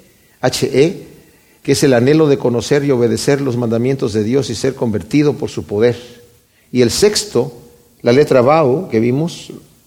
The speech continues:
que es el ruego por la permanencia de la gracia. Ahora nos corresponde ver el grupo de los siguientes ocho versículos,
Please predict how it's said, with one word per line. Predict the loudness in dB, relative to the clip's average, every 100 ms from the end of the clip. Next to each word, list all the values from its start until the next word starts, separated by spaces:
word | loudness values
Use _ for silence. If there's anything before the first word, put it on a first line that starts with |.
| -2
que | 0
es | 0 -6
el | -4 0
ruego | 4 4 4 0
por | -2
la | 0 0 -2
permanencia | -4 -4 -2 -2 -2 -4
de | -4
la | -4
gracia. | -4 -4 -6 -12 -14 -16 -20 _ -2
Ahora | 2 2 0 -10 -20 -8
nos | -8
corresponde | -2 0 0 -2 2 4
ver | 4
el | 4
grupo | 4 2 2 0
de | 2
los | 0
siguientes | 0 0 0 -2
ocho | 0 0
versículos, | 0 -2 -2 -4 -6